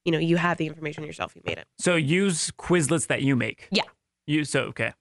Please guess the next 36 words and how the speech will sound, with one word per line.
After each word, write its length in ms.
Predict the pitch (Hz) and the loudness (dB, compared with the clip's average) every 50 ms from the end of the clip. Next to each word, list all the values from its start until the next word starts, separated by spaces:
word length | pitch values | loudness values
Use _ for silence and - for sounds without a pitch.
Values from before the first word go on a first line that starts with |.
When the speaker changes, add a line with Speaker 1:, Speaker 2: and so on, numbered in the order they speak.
| _ _ - 147 | _ _ -14 -12
Speaker 2:
D- 240 | 135 131 - 147 | -12 -10 -8 0
Speaker 1:
Don't 360 | 143 220 208 208 214 208 - - | 2 4 4 4 4 2 0 0
put 140 | 254 233 | 0 2
your 120 | 226 226 214 | 2 2 2
blind 540 | 208 202 202 196 196 196 196 190 190 190 - | 2 2 2 4 4 4 2 2 2 0 -2
trust 340 | - 190 180 170 - - | -2 -2 0 -2 -2 -4
into 140 | 175 170 165 | -4 -4 -4
somebody 360 | 165 - 180 175 175 170 170 | -2 -2 0 0 2 2 2
else, 280 | 165 156 - - - - - | 2 2 0 -4 -6 -8 -8
because 260 | 185 - 185 175 165 | -6 -2 0 0 0
I 160 | 170 165 160 - _ - | 0 -2 -2 -6 _ 0
guarantee 720 | 208 202 208 208 214 214 220 220 208 - - 214 208 190 | 2 2 2 4 2 2 2 0 0 -2 -2 0 2 2
you 120 | 180 170 165 | 4 4 4
that 140 | 170 175 170 | 4 2 2
exam's 420 | 175 165 - 180 180 175 175 175 | 2 2 2 2 2 2 0 0
gonna 140 | - 180 160 | -2 0 0
be 80 | 180 175 | 0 -2
plopped 280 | - - 180 165 - - | 0 0 0 0 0 0
down 120 | 180 175 | 0 0
in 80 | 175 170 | 0 -2
front 240 | - - 175 165 165 | -2 -2 -4 -2 -2
of 60 | 160 | -4
you 80 | 156 | -6
and 80 | 156 156 | -6 -8
you're 60 | 156 156 | -8 -14
gonna 60 | 156 | -14
be 100 | 156 160 | -10 -6
like, 160 | 156 151 151 _ _ _ _ _ _ - | -6 -6 -6 _ _ _ _ _ _ -4
"I 60 | 254 | 0
have 80 | 233 185 | 2 4
no 100 | 170 165 | 4 4
idea 180 | 170 175 175 | 4 4 4
what 100 | 185 190 | 4 4
I'm 100 | 196 208 | 4 2
looking 200 | 208 208 196 175 | 2 0 -2 -6
at." 140 | 170 165 165 | -8 -10 -10